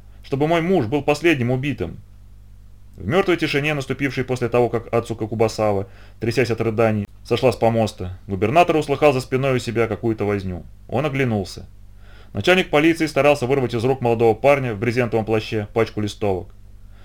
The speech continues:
Ни тот, ни другой не произносили ни звука. Губернатор повелительным движением руки остановил полицейского. «Дайте мне», сказал он. Парень, бледный от волнения, протянул ему листок. В нём было написано: «Долой водородную бомбу!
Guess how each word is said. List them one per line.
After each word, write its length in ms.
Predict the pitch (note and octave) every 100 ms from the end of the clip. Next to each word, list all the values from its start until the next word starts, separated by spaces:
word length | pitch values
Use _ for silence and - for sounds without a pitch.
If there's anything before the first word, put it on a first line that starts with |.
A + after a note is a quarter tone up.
| -
Ни 80 | -
тот, 200 | A#2 F3
ни 60 | E3
другой 340 | D3+ D3 D#3
не 80 | C#3
произносили 440 | C3 B2 A#2 B2+
ни 120 | A#2
звука. 440 | A2 G#2+ G2+ F#2 E2+ - - - -
Губернатор 500 | G2+ F#2+ B2 F3 F3
повелительным 480 | - C#3+ D3 C3+ C#3
движением 440 | B2+ B2 C3+ B2+
руки 440 | A#2 A#2 A#2+ A#2 A2+
остановил 420 | - A#2+ A#2+ A#2+
полицейского. 680 | G2+ G2 F#2 F#2+ - F2 D2+ - - - -
«Дайте 300 | G2 B2 G#2+
мне», 220 | G2+ F2+ -
сказал 340 | - F2 F2
он. 140 | E2 - - - - - - - - - -
Парень, 280 | - F3+ D#3+
бледный 320 | A2 D#3 C#3+
от 60 | C3
волнения, 400 | B2+ B2+ B2+ A#2+
протянул 360 | A2+ G#2 A2+ A#2
ему 120 | A2
листок. 420 | G#2 - F#2 - - -
В 40 |
нём 140 | A#2 D3+
было 160 | C#3+
написано: 500 | B2+ B2+ C3 G#2 F2 - - -
«Долой 280 | G2+ C3 D3
водородную 440 | B2 B2+ A2+ A2+
бомбу! 400 | G2+ A2+ F#2+ E2+